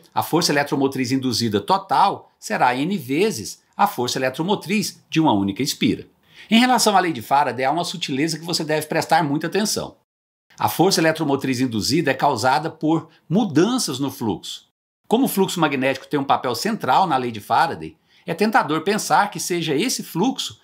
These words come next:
a causa da força eletromotriz induzida, que essa força sempre vai aparecer num circuito quando ele estiver imerso num campo magnético. Mas não, a lei de Faraday mostra que apenas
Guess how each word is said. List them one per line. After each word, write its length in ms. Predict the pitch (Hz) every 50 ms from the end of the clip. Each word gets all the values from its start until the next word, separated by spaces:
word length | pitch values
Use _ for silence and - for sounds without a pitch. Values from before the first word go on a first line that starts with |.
| _ _
a 100 | - -
causa 420 | - - - 147 180 226 214 - 156
da 140 | 131 139
força 260 | 139 - 151 143 - 156
eletromotriz 560 | 156 151 - 170 165 175 175 175 175 175 156
induzida, 600 | 190 185 254 226 175 190 202 151 90 78 76 - _ _ _ _ _ _ _ _
que 80 | -
essa 200 | 180 175 - 165
força 460 | 123 - 165 190 220 208 - 98 - - _
sempre 340 | _ - - - 220 254 226
vai 200 | 180 160 170 170
aparecer 500 | 160 165 175 160 151 143 131 - 175 185
num 100 | 180 175
circuito 640 | 165 - 165 131 - - 175 220 233 - - 101 - - _ _ _
quando 180 | - 190 160
ele 120 | 151 151 165
estiver 280 | 160 208 165 156 151
imerso 480 | 160 226 226 120 135 160 214 220 - 180
num 120 | 160 151
campo 200 | 151 - 147 135
magnético. 640 | 139 143 139 139 139 120 95 73 - - - - _ _ _ _ _ _ _ _ _ _ _ - -
Mas 240 | 139 147 180 175 127
não, 280 | 131 107 87 - - - - - -
a 80 | -
lei 160 | 131 143 170 170
de 80 | 165
Faraday 460 | - - 139 139 170 170 147 127 135
mostra 340 | 135 139 151 165 160 - 143
que 140 | 131 - 170
apenas 580 | 143 135 - - 156 180 202 185 147 - -